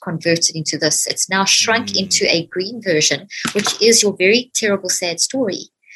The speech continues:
Speaker 1: It still makes you sad, still makes you cry. Should never have happened, but it did happen. But you've
Speaker 2: Mm.
Speaker 1: now changed what it looks like in you. It's no longer this toxic thing that's causing
Speaker 2: Mm.
Speaker 1: your immune system to send out T lymphocytes and B lymphocytes and macrophages and treat it in the same way as the covid virus, which is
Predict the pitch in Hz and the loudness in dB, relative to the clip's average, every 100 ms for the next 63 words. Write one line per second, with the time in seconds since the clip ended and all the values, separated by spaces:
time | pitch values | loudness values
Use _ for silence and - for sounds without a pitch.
0 | - - - 311 240 196 185 - - - | -6 -4 0 0 2 0 0 0 -2 -8
1 | - 269 254 214 - - 170 - - 196 | -6 -4 -2 -2 -2 -4 -12 -8 -8 -4
2 | 214 240 220 190 185 180 - - - - | -2 -2 -4 -6 -8 -10 -12 -18 -20 -4
3 | 190 170 190 175 170 - _ _ _ _ | -2 2 0 0 -10 -20 _ _ _ _
4 | 202 208 185 185 - - 233 220 220 - | -2 -2 0 -2 0 2 2 0 -2 -6
5 | _ _ _ 185 180 185 185 180 165 - | _ _ _ 0 0 -2 -4 -4 -4 -4
6 | 202 185 147 147 - 170 208 226 208 196 | -4 -2 -2 -2 -2 0 2 2 0 -2
7 | 190 - - 214 - 226 - 190 170 165 | -2 -4 -2 -4 -4 -4 -4 -4 -4 0
8 | - - 214 208 202 202 180 165 165 - | -2 -2 -2 2 2 2 2 0 -2 -10
9 | - - - - 180 190 220 - 202 - | -12 -12 -10 -8 -2 0 2 2 2 0
10 | 180 165 170 - 185 170 165 - - 196 | -4 0 2 2 0 -2 -2 -4 -6 -4
11 | 175 170 175 - 156 - 151 - 190 170 | -4 -4 -6 -4 -6 -8 -12 -12 -8 -10
12 | - - - - 156 175 202 - - 160 | -6 -8 -8 -10 -6 -4 -4 -8 -4 -4
13 | - 143 156 - 214 180 165 151 190 185 | -2 -4 -4 -4 -2 -2 -2 -2 -2 -2
14 | 165 156 - - 196 196 160 151 151 - | -2 -4 -4 0 0 0 -2 0 -2 -4
15 | - 156 | -4 -4